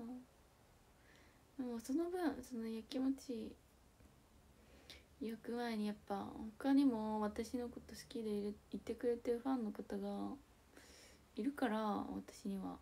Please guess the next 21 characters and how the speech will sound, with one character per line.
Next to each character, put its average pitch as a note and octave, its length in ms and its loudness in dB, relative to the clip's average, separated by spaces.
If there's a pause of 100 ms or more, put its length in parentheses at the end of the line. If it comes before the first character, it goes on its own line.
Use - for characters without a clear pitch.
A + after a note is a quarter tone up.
(480)
そ - 160 -2
う C#4+ 40 6
い - 20 2
う - 20 -4
方 D4 300 -2
々 G#3+ 680 2
の G3 140 0
こ G3+ 140 -2
と A3 160 2
を G3+ 40 0
考 A#3 300 0
え C#4 100 8
た A3+ 160 -4
方 G3+ 200 -2
が F#3 100 -2
い G3+ 160 2
い G#3 40 2
じ G#3 60 0
ゃ G3 60 0
な F3 240 -2
い？ - 100 0